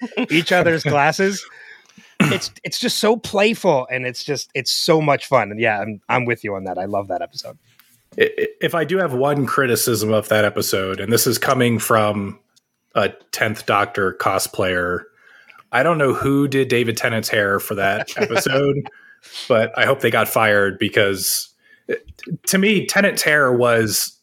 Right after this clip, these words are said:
Speaker 3: like, a key element of his character. And I don't know what they were thinking with his hair in that episode, but it wasn't like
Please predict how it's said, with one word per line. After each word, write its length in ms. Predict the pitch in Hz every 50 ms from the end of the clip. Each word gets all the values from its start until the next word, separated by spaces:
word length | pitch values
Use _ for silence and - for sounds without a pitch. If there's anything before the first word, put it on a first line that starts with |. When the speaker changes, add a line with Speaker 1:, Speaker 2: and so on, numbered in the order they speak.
| _ _ _ -
Speaker 3:
like, 180 | 131 113 110
a 80 | 117 107
key 240 | - - - 135 120
element 340 | 117 113 117 120 120 113
of 60 | 110 104
his 140 | 107 -
character. 760 | - - 113 104 110 113 110 110 - 120 117 120 120 120 - _ _ _ _ _ _ _ _ - _ _ _ _ _ _ _ _ _ _ _ _
And 160 | 135 113 113
I 60 | 120
don't 100 | 127 131
know 80 | 131 120
what 160 | 117 120 117
they 80 | - 117
were 140 | 113 110 107
thinking 320 | - 120 110 113 117 113
with 100 | 110 107
his 140 | 110 107 -
hair 180 | - 110 107
in 100 | 110 107
that 120 | 107 107 110
episode, 400 | 107 107 113 107 - 123 110 101
but 80 | 110
it 160 | 107 104 101 101
wasn't 480 | 101 110 117 113 110 110 113 117 123
like 320 | 120 110 104 - - -